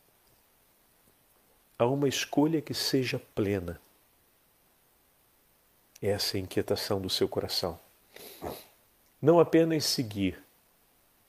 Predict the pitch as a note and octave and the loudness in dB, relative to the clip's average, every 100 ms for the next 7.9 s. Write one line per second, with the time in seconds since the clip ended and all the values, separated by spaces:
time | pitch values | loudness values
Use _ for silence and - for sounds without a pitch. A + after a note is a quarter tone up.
0 | - G#2+ A#2 A2+ - - A2 - G#2+ - | -6 0 0 -2 -6 -4 -4 -4 -4 -8
1 | - C#3+ C#3+ A2+ G#2 A2+ C#3 C#3+ - _ | -4 -2 -2 -2 -2 0 0 -4 -12 _
2 | _ _ _ _ _ _ _ _ - A#2 | _ _ _ _ _ _ _ _ -2 0
3 | B2 A#2 A#2 F#2+ E2+ F2 - - - _ | 2 2 0 0 -2 -4 -12 -20 -20 _
4 | - A2+ G#2+ A2+ G#2 G#2 B2 C#3 - - | -16 -8 -4 -2 0 0 0 -2 -6 -4
5 | C3 - _ _ _ _ _ _ - G#2+ | -6 -8 _ _ _ _ _ _ -6 -2
6 | A2+ A#2+ - B2 - F#2 E2 - - G#2 | -2 -2 -4 -4 -2 0 0 -2 -6 -6
7 | A2+ - G#2 G#2+ G#2+ - D2+ D2+ | -4 -6 -6 -6 -6 -4 -4 -6